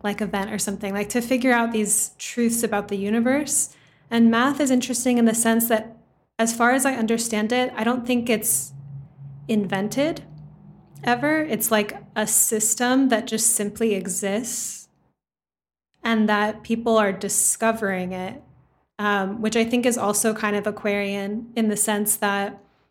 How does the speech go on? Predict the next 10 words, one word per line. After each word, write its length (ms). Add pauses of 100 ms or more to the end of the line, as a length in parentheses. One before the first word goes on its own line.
(240)
we 80
can 220
look 180
at 140
inventions 1120 (760)
as 240
something 460
that 540
person 420
created 720